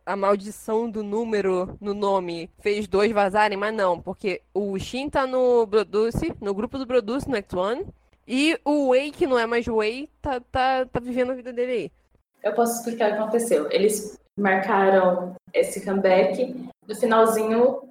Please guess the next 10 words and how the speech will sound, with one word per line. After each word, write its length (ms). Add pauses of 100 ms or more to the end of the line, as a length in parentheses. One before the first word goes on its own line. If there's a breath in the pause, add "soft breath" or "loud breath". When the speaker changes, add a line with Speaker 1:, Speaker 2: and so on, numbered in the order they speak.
(140)
Speaker 2:
de 220
Produce. 680
Então, 180
como 220
os 140
dois 380
foram 360 (300 loud breath)
até 540
a 80
final, 720